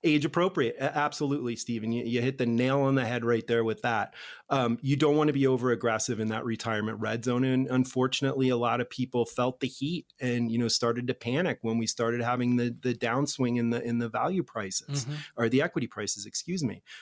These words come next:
Speaker 1: So it can be a scary time. You wanna make sure that you are prepared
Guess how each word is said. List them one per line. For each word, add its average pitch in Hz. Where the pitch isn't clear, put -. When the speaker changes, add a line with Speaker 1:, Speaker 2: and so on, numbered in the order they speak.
Speaker 1:
So 143
it 147
can 156
be 160
a 143
scary 143
time. 147
You 120
wanna 139
make 156
sure 139
that 123
you 139
are 135
prepared 135